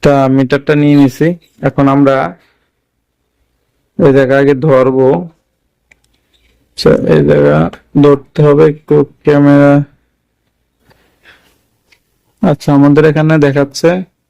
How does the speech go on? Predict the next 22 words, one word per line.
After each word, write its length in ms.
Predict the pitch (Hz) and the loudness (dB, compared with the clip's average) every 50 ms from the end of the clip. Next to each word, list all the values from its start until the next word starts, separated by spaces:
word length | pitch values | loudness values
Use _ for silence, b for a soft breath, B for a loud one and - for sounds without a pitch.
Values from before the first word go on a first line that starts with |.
| _ _ _ _ _ _ _ _ _ _ _ - | _ _ _ _ _ _ _ _ _ _ _ -18
সিক্স 400 | - - - 165 165 160 151 147 | -12 -6 -2 -2 -2 0 -2 -2
ভোল্ট, 500 | 131 131 135 127 139 156 165 _ _ - _ _ _ _ _ _ _ _ _ _ _ _ _ _ _ _ _ _ _ _ _ _ _ _ _ _ _ _ _ - - - 269 269 269 269 294 285 | 0 0 0 0 0 -2 -4 _ _ -20 _ _ _ _ _ _ _ _ _ _ _ _ _ _ _ _ _ _ _ _ _ _ _ _ _ _ _ _ _ -4 -2 -2 0 -2 -2 -6 -6 -8
সিক্স। 560 | - - - - 139 135 139 143 139 - 143 | -8 -8 -6 -2 0 0 0 -2 -4 -4 -4
আমরা 460 | 131 131 127 131 127 127 123 - - _ _ _ _ _ _ _ - | -2 0 0 0 0 -2 -6 -8 -12 _ _ _ _ _ _ _ -4
যে 180 | - 135 139 135 | -2 -2 -2 -2
আমাদের 300 | 135 131 135 139 147 143 - | -4 -6 -4 -4 -4 -4 -4
ফ্যান 280 | - 147 143 143 151 143 | -4 -4 -2 -2 0 -2
ঘুরতেছে, 420 | 143 143 139 - 160 147 - 160 | -2 -2 -2 -2 -2 -2 0 0
আমাদের 280 | 151 143 143 143 143 147 | 0 0 2 2 0 0
এখানে 240 | 147 156 160 165 160 | 0 -2 -2 0 0
নয় 260 | 156 147 147 139 131 | 2 2 2 0 0
ভোল্ট 200 | 120 135 131 123 | -2 -2 -2 -2
দেখাচ্ছে, 340 | 127 123 127 120 - 131 127 | -2 -4 -4 -6 -8 -8 -4
কেননা 260 | 139 139 143 151 156 | -2 -2 -2 -2 -2
আমি 140 | 151 151 143 | -2 -2 -2
এখানে 200 | 147 156 160 160 | -2 -2 0 0
নয় 260 | 156 156 151 151 147 | 0 0 0 0 0
ভোল্ট 380 | 143 156 165 170 170 175 - | 0 2 2 2 0 -2 -4
ইনপুট 420 | - 165 160 160 143 - 147 147 - | -6 -6 -4 -6 -6 -8 -12 -12 -4
করছি, 280 | - 185 175 - - | -2 -2 -2 0 -2
নয় 220 | 165 151 139 131 127 | -2 0 0 0 0
ভোল্ট 360 | 120 123 120 117 113 117 | 0 0 0 -2 -2 -6